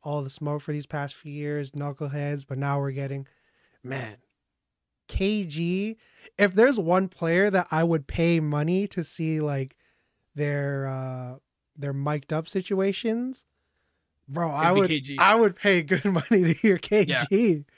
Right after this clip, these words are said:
Speaker 1: And the way he talks, like, with P, it's like, yeah, it's, it doesn't feel like it'd be very different from the way he talks on his podcast. And, you know, I,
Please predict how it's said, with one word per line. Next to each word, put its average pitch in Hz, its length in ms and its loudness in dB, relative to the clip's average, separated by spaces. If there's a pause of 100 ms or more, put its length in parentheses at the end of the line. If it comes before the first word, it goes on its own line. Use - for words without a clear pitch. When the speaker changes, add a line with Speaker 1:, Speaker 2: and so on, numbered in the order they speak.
(760)
Speaker 1:
And 190 200 4
the 190 80 6
way 208 160 6
he 226 160 4
talks, 202 400 2
like, 175 140 6
with 160 180 -2
P, 202 220 4
it's 165 200 2
like, 151 180 0
yeah, 175 380 4 (120)
it's, - 440 -6
it 160 160 -2
doesn't 190 320 2
feel 180 160 4
like 175 140 4
it'd 160 100 0
be 160 140 0
very 156 260 2
different 156 320 -2
from 156 140 -4
the 151 80 0
way 151 160 2
he 147 80 -2
talks 151 280 -6
on 147 100 -6
his 139 120 -6
podcast. 143 720 -10
And, 127 160 -12 (840)
you 143 140 -16
know, 143 260 -12 (220)
I, 190 160 -6